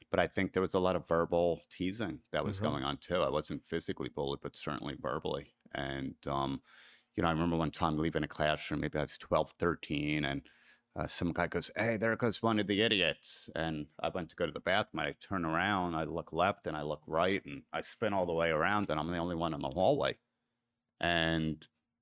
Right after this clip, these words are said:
Speaker 1: took me everything, everything in me not to cry when I walked into the bathroom, because, you know, I was like, "How, how's this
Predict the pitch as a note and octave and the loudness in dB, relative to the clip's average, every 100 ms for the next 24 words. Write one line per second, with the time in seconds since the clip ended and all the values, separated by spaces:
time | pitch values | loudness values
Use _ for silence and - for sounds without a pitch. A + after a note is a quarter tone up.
0 | _ - A2 - G2+ F#2 F2+ F#2+ - - | _ -6 -6 -2 2 4 4 2 0 -2
1 | F#2+ F#2 E2+ - G#2 G2+ E2+ F#2 C#3+ D2+ | 0 0 -2 -4 0 0 0 2 2 2
2 | E2 - - E2 E2+ D3 - - C#2+ D#2 | -2 -4 -2 2 4 4 0 -2 0 0
3 | - C#2+ - C#2+ D#2+ C3+ - - - - | -2 -6 -6 0 2 2 -4 -12 -12 -20
4 | - E2 D#2 D#2 D2 - - - - - | -12 0 2 2 -2 -6 -10 -18 -20 -20
5 | - _ _ _ - - F#2+ F2 E2+ D#2 | -20 _ _ _ -16 -2 -2 2 0 0
6 | F2 - - - F#2+ F#2 F2 - | -4 -4 -4 -4 -8 -6 -10 -10